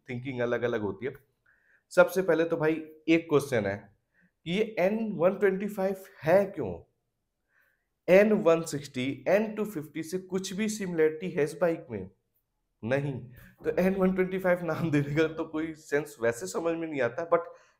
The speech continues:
एक चीज काफी अच्छी की है बजाज ने कि एन एक सौ साठ या एन एक दो सौ पचास जैसा नहीं बनाया, वरना सब सेम हो जाता। तो भाई, एन वन सिक्सटी वालों को, टू फिफ्टी वालों को थोड़ा तो बुरा लगता है। तो ये चीज काफी अच्छी है, but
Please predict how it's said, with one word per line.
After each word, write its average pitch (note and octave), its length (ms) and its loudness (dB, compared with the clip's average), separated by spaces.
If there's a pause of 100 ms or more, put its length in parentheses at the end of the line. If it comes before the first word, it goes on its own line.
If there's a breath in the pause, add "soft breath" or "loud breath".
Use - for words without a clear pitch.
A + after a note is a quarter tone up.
(140)
एक G3 380 0
चीज F3+ 200 -8
काफी C3+ 480 -6
अच्छी - 320 -8
की B2 180 -10
है A#2+ 100 0
बजाज A2 400 0
ने C#3+ 100 -4
कि - 720 -10
एन G3 420 4
एक D3 220 -2
सौ C3+ 160 2
साठ C3 460 2
या E3+ 100 0 (140)
एन G3+ 360 -2 (120)
एक C3 180 -6 (320)
दो C3 160 2
सौ D#3 180 0
पचास C3+ 440 2
जैसा B2+ 220 -2
नहीं A#2+ 280 -2
बनाया, A#2 320 2
वरना C3+ 220 -2
सब C3+ 240 -4
सेम C3 280 -2
हो B2 100 0
जाता। A#2+ 280 0
तो B2 140 -10
भाई, A#2+ 260 -4 (460 soft breath)
एन E3+ 180 4
वन E3 100 0
सिक्सटी D3 340 -8
वालों C3 300 2
को, C3 140 -2
टू C3 180 -6
फिफ्टी B2 300 -12
वालों A2 180 -2
को F3+ 80 -10
थोड़ा - 320 0
तो - 140 -2
बुरा A#2 220 2
लगता G#2 320 0
है। F#2+ 80 -2
तो - 300 -14
ये D3 220 0
चीज A3+ 180 -8
काफी E3+ 300 2
अच्छी E3 200 -8
है, F#3+ 60 -8
but C#4 140 -12